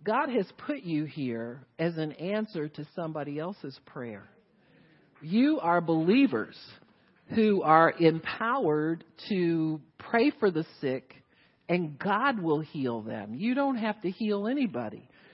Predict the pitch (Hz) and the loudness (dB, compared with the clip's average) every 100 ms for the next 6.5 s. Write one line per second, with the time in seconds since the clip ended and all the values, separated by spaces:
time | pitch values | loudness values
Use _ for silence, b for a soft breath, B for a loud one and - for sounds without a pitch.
0 | B - 226 262 262 226 185 180 165 - | B -2 0 0 0 2 2 0 -4 0
1 | 190 185 165 165 - 254 208 160 - - | 2 4 2 -2 -2 0 2 0 -4 -20
2 | - - - - - - - - - - | -20 -20 -18 -18 -20 -20 -18 -20 -20 -18
3 | - - - - - - 175 233 226 233 | -16 -14 -14 -14 -16 -10 0 2 4 4
4 | 254 170 120 117 - - - - - - | 4 2 0 -6 -12 -14 -14 -16 -16 -16
5 | - - - - 196 214 202 185 185 247 | -18 -20 -18 -6 0 4 4 4 4 4
6 | 294 285 - 202 | 2 0 0 0